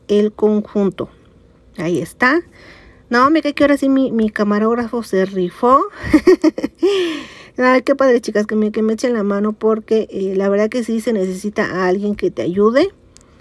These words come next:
Vean en rojo y en negro. Bien cómodo, bien fresco. El precio, vamos a ver, doscientos cincuenta.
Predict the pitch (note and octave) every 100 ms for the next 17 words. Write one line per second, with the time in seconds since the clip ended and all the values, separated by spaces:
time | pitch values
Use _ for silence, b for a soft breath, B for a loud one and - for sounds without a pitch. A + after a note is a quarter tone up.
0 | b b b F#3+ G3+ G3+ - G3 F3+ G3
1 | G#3 A3+ A3 G#3 F#3 F#3 G3+ A#3+ C4 D4
2 | F#4+ b b b - _ _ _ b b
3 | b b A3+ A3+ C4 C4+ C4+ B3+ B3 A#3+
4 | A3+ G#3+ G#3+ - C#4 C#4+ C#4+ - D4 C#4+
5 | - A#3 A3 C4+ C4+ C#4 - C4+ C#4 C#4
6 | C#4+ C#4+ C#4 B3 G3 F3+ - D3 F#3+ G#3+
7 | B3+ B3+ B3+ C4+ C#4 - - - - B
8 | B B B A#3+ B3 C4+ C#4 C4 A#3+ A3
9 | - A3 G3 -